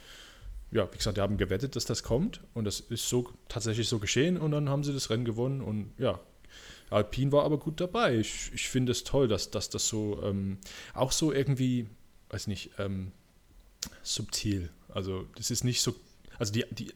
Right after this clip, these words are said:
die Autos sind natürlich nicht die gleichen. Ja. Also die sind, äh, alte L M P eins ist nicht so gleich wie Hypercar, aber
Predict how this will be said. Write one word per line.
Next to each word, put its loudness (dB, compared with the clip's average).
die 0
Autos 4
sind 2
natürlich 2
nicht 0
die -6
gleichen. -2
Ja. -10
Also -6
die -12
sind, -8
äh, -6
alte 4
L 2
M 2
P 2
eins 4
ist 0
nicht 4
so 0
gleich 2
wie 0
Hypercar, 0
aber 2